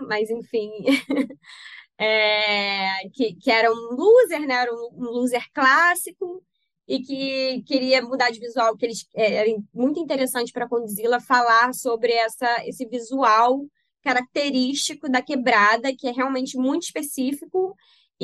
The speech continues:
e na tela funciona muito,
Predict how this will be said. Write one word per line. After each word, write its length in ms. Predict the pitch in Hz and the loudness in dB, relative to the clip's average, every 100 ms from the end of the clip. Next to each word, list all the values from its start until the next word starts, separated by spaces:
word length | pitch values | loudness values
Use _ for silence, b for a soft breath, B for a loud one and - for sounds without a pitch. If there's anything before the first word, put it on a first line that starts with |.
| - | -8
e 600 | 262 269 269 285 294 294 | -4 -2 -2 -2 0 -2
na 220 | 269 294 - | 2 2 2
tela 380 | 254 233 262 294 | 2 4 2 -2
funciona 420 | 294 294 254 262 | -8 -6 -4 -2
muito, 420 | 302 233 269 294 | 2 2 2 -2